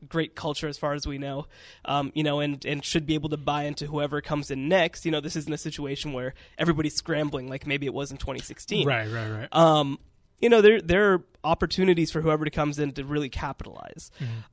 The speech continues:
Speaker 1: Uh, now, if it were you,
Speaker 2: Mm-hmm.
Speaker 1: right? I mean, I know that both of us are big Joey McGuire fans.
Speaker 2: Yes.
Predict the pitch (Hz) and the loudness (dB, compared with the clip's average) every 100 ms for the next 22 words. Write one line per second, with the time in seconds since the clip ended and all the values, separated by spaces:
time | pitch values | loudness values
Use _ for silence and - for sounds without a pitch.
0 | - 156 151 147 139 - _ _ _ _ | 0 2 4 2 -2 -6 _ _ _ _
1 | - - 180 175 156 151 _ _ _ _ | -12 2 8 8 8 4 _ _ _ _
2 | _ _ 160 - _ _ - 180 240 262 | _ _ -14 -14 _ _ -4 -2 0 -2
3 | 247 175 139 - _ - 135 131 165 156 | -2 -4 -6 -10 _ -6 -4 2 2 2
4 | 160 180 180 226 208 165 175 165 165 170 | 4 6 6 6 4 2 0 -2 -6 -6
5 | 156 143 147 135 131 131 110 104 - - | -4 -6 -6 -8 -8 -8 -8 -8 -12 -12
6 | - 165 - - | -10 -8 -10 -14